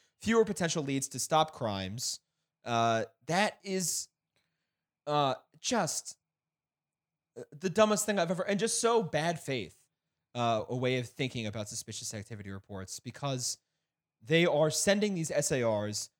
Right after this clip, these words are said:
nothing is happening with them, and then when that gets exposed, the government blames the exposers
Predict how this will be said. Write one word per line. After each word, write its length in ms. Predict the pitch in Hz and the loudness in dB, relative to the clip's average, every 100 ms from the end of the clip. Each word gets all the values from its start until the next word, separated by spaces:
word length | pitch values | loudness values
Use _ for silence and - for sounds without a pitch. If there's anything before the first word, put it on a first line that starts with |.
| - | -4
nothing 400 | 143 180 214 190 | 4 4 4 -2
is 120 | 156 | -4
happening 680 | - 170 - 151 104 104 127 _ | -2 0 0 -2 -6 -8 -12 _
with 240 | 113 131 - | -2 -2 0
them, 380 | 113 101 101 - _ - | -2 -2 -4 -10 _ -2
and 140 | 170 | 2
then 120 | 185 | 4
when 160 | 185 170 | 4 2
that 180 | 165 165 | 0 -2
gets 180 | 170 - | -6 -8
exposed, 800 | - - - 214 160 147 143 - _ _ | -8 -6 0 2 2 2 -2 -10 _ _
the 80 | 147 | -4
government 420 | 165 165 165 135 | -2 -2 -4 -8
blames 480 | 135 139 143 156 160 | -6 -4 -2 -2 -6
the 340 | 139 143 131 - | -8 -8 -6 -8
exposers 1300 | 120 - - - 123 139 143 196 226 240 233 - | -8 -6 -6 -2 -2 -2 -2 0 0 -2 -4 -4